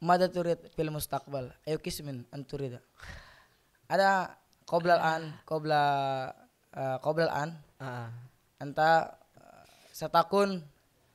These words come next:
Speaker 1: al munazamah.
Speaker 2: Ah, sah.
Speaker 1: Ba'da qalil anta
Speaker 2: Amin.
Speaker 1: satakun munazamah.
Speaker 2: Amin.
Speaker 1: Ba'da usbu'aini.
Speaker 2: Nah,
Speaker 1: Sah?
Speaker 2: sah.
Speaker 1: Mada turid? Ayu kismin an turida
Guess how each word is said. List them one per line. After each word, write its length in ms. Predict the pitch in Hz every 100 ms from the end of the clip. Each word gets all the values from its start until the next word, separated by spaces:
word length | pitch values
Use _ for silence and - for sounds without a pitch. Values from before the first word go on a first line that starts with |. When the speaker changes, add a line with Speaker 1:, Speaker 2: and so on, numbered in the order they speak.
| _ -
Speaker 1:
al 140 | 160 165
munazamah. 480 | 165 151 143 120 113 _
Speaker 2:
Ah, 300 | - 120 123 110 _ _
sah. 320 | _ - 104 - _ _ _ _ -
Speaker 1:
Ba'da 280 | 156 156 160
qalil 240 | 165 143
anta 240 | 131 135
Speaker 2:
Amin. 80 | 117
Speaker 1:
satakun 300 | 117 131 147
munazamah. 320 | 143 135 127 117
Speaker 2:
Amin. 380 | 127 123 123 120
Speaker 1:
Ba'da 640 | 165 165 170 165 165 - - _ _ _ _ - - -
usbu'aini. 640 | 165 165 160 170 143 120 -
Speaker 2:
Nah, 140 | 127
Speaker 1:
Sah? 160 | 175 202 - -
Speaker 2:
sah. 260 | - 135 117 - _ -
Speaker 1:
Mada 180 | - 240
turid? 300 | 220 220 190 - - _ _ _ _ _ _ _ -
Ayu 120 | 185
kismin 380 | 208 - 180 160
an 100 | 156
turida 380 | 151 147 131